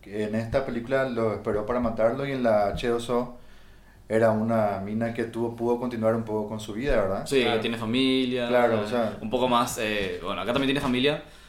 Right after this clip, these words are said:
Speaker 1: Pero la
Speaker 2: Pero
Speaker 1: destruyó, ella misma destruyó
Speaker 2: Sí,
Speaker 1: su
Speaker 2: sí,
Speaker 1: familia.
Speaker 2: tal cual. Es
Speaker 1: O sea,
Speaker 2: otro
Speaker 1: tenemos
Speaker 2: tipo de
Speaker 1: las dos,
Speaker 2: personaje.
Speaker 1: tenemos las dos caras, las dos caras: la de Laurie Strode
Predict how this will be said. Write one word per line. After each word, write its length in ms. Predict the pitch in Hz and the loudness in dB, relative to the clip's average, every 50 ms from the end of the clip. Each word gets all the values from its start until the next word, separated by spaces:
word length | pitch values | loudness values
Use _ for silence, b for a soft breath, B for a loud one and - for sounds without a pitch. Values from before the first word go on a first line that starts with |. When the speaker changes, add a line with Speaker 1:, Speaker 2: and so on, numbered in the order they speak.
| B B - | B B 0
Speaker 1:
Pero 140 | 143 147 143 | 2 4 6
la 60 | 139 | 6
Speaker 2:
Pero 100 | 135 127 | 6 4
Speaker 1:
destruyó, 320 | 120 - 127 120 107 110 | 4 2 0 0 2 2
ella 140 | 113 120 127 | 2 2 2
misma 240 | 123 123 117 117 117 | 0 0 0 0 -2
destruyó 200 | 110 110 123 107 | -2 -2 -2 -2
Speaker 2:
Sí, 180 | 92 98 143 131 | 0 2 4 4
Speaker 1:
su 40 | 113 | 4
Speaker 2:
sí, 40 | 104 | 2
Speaker 1:
familia. 220 | 98 101 104 95 90 | 0 -2 -4 -4 -4
Speaker 2:
tal 120 | 110 92 | -6 -4
cual. 160 | - 95 92 | -4 -6 -6
Es 340 | 87 - - - - - - | -8 -12 -18 -20 -20 -20 -20
Speaker 1:
O 20 | - | -20
sea, 100 | - - - | -20 -10 -2
Speaker 2:
otro 120 | 110 - | -2 0
Speaker 1:
tenemos 100 | - 151 | 2 2
Speaker 2:
tipo 120 | 156 - - | 4 4 6
de 60 | - | 6
Speaker 1:
las 60 | 165 | 6
dos, 100 | 135 156 160 | 6 4 4
Speaker 2:
personaje. 200 | - 113 - 170 | 4 2 2 4
Speaker 1:
tenemos 100 | 185 185 | 4 4
las 120 | 175 165 165 160 | 6 6 4 4
dos 80 | 160 - | 4 2
caras, 260 | 131 113 107 104 104 | 2 4 4 2 4
las 120 | 110 113 117 | 4 4 4
dos 140 | 135 135 - | 4 0 0
caras: 320 | - 107 95 92 90 92 | 0 0 0 0 -4 -6
la 180 | 92 98 107 110 | -4 -2 -2 -2
de 360 | 107 107 107 104 104 101 101 | -2 -4 -6 -4 -4 -4 -4
Laurie 320 | 101 110 120 139 147 143 - | -2 0 0 2 2 0 0
Strode 320 | - 139 139 147 160 160 | -2 0 0 0 0 -2